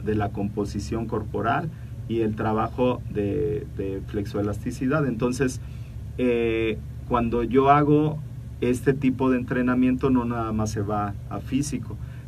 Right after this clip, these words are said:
De repente estamos en la sala de, de, de gimnasio, en la sala de peso, peso libre o peso integrado, y sucede que ya di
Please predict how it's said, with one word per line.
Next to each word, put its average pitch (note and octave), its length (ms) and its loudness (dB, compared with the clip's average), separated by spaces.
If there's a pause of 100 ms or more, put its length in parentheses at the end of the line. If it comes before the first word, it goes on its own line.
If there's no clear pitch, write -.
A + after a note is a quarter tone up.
De A#2+ 80 2
repente B2 840 2 (120)
estamos A#2 840 -2
en G#2 200 0
la G#2 100 -2
sala B2 320 0
de, A2 260 2
de, G2 560 0
de F#2+ 340 -6
gimnasio, D#3 480 2
en D#3 60 2
la A#2 100 0
sala A#2 280 -2
de A2 100 2
peso, A2 480 0 (420)
peso A#2+ 260 0
libre C3 280 4
o A2 60 0
peso A2 260 -2
integrado, C3+ 560 2 (680)
y B2+ 120 6
sucede D3 560 4
que C3+ 220 2
ya C3 380 2 (680)
di C#3 240 2